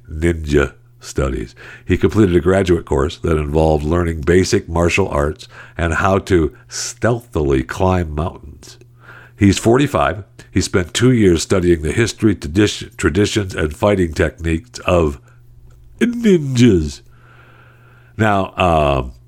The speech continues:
the, uh, you know, you remember that ninjas are the mysterious covert a-, agents of feudal Japan. And he studied this at, uh,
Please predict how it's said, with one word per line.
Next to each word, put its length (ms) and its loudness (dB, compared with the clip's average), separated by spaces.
the, 480 4
uh, 420 0
you 100 -2
know, 160 2
you 180 2
remember 440 2
that 200 -4
ninjas 440 0
are 160 0
the 320 -4
mysterious 640 -2
covert 760 -6
a-, 300 -6
agents 440 -4
of 200 -6
feudal 560 -4
Japan. 760 -6
And 220 0
he 140 2
studied 240 2
this 260 2
at, 300 0
uh, 300 2